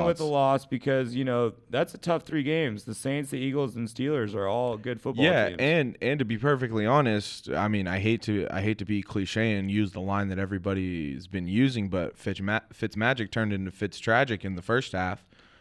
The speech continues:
Speaker 1: And
Speaker 2: But
Speaker 1: he
Speaker 2: he
Speaker 1: turned it around.
Speaker 2: Yeah, he tu-, he was able to turn it around. They, they were able to, to mount a somewhat of a comeback.
Speaker 1: Mm-hmm.
Speaker 2: They weren't able, able to get over the hump, but
Speaker 1: Hey, if it wasn't, if it wasn't for James Conner running strong at the end of the games, moving the chains, they would have
Speaker 2: Yeah.
Speaker 1: had,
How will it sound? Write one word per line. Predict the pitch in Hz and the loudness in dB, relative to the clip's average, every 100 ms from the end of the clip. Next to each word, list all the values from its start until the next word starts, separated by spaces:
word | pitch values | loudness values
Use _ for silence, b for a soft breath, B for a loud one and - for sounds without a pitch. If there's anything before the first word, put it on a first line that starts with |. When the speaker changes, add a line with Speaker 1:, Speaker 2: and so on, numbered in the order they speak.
| b - | b -4
Speaker 1:
And | 113 | 4
Speaker 2:
But | 110 98 | 4 6
Speaker 1:
he | |
Speaker 2:
he | 123 | 4
Speaker 1:
turned | 131 | 4
it | 143 | 4
around. | 175 202 107 - | 4 4 0 -2
Speaker 2:
Yeah, | 131 170 | 2 4
he | 120 | 4
tu-, | - | 2
he | 117 127 | 4 4
was | 123 | 6
able | 143 135 | 6 6
to | |
turn | 131 131 | 2 2
it | 131 | 4
around. | 117 101 117 131 | 2 2 2 2
They, | 104 104 | 2 2
they | 71 90 104 | 0 0 0
were | 95 | 2
able | 107 123 | 2 2
to, | 113 107 85 | 4 2 2
to | 90 110 | 0 -2
mount | 101 107 117 - | 0 0 0 -4
a | 101 98 92 | -2 -2 -2
somewhat | - - 123 127 123 | -4 0 2 6 6
of | 113 | 6
a | |
comeback. | - 101 98 104 120 | 0 -2 0 0 -2
Speaker 1:
Mm-hmm. | 139 131 151 - - | -2 -2 -2 -4 0
Speaker 2:
They | 107 | 2
weren't | 110 123 | 4 6
able, | 123 117 - | 6 4 0
able | 113 117 110 | 4 6 4
to | 101 | 4
get | 107 | 6
over | 117 98 | 6 4
the | 92 | 2
hump, | 135 165 101 | 2 2 0
but | 107 110 101 - - | 2 2 2 -6 0
Speaker 1:
Hey, | 147 180 160 | 4 6 6
if | 143 | 4
it | |
wasn't, | 165 196 196 196 147 | 4 4 2 -2 -2
if | 147 | 0
it | 165 | 2
wasn't | 185 180 | 2 0
for | 165 | -4
James | 135 160 160 139 | -4 -2 -2 -2
Conner | 156 156 156 | -2 -2 0
running | 139 135 135 | 0 0 -2
strong | - 135 131 127 | -2 0 0 0
at | |
the | 123 | -2
end | 123 | -4
of | |
the | 120 | -4
games, | 120 123 123 120 120 | -2 -2 -2 -4 -2
moving | 123 107 | -2 -2
the | 120 | -6
chains, | - 120 117 117 117 | -4 -2 -2 -4 -4
they | 123 | -2
would | 131 127 | 2 4
have | 120 | 4
Speaker 2:
Yeah. | |
Speaker 1:
had, | 127 | 4